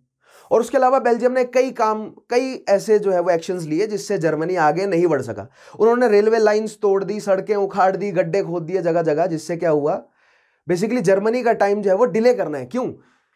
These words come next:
क्योंकि जर्मनी अगर जल्दी से जल्दी बेल्जियम को हराकर फ्रांस में उतरता है और फ्रांस को जल्दी से जल्दी हराता है, तो रशिया,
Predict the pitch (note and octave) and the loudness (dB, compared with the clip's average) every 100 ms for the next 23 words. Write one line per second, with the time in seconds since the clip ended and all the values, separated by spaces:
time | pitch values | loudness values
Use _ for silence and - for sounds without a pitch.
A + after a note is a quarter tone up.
0 | _ _ G#3+ A3+ F3 F#3+ A3 C4+ C4 B3+ | _ _ -6 -4 2 2 4 2 2 2
1 | F#3 F#3 G3 B3 B3 F#3 G3 C4 F#3+ F#3 | 0 -2 -2 -4 -2 0 0 2 2 2
2 | G#3+ A3+ G#3 F3 E3+ G3+ F3 F3+ F#3+ G3+ | 0 0 0 0 0 -2 0 -2 -2 -2
3 | E3+ D#3 E3 G3+ G3 F#3 G3 A3+ D#3+ E3+ | -2 0 0 0 -2 -4 -4 -4 -2 -4
4 | G3+ A3 D3 E3+ G#3+ C4 G#3+ E3 F#3 F3 | -2 -4 -2 0 2 0 0 0 0 -2
5 | F#3+ A3 B3 - G#3 B3 B3 | -2 -2 -2 -4 -2 -2 -2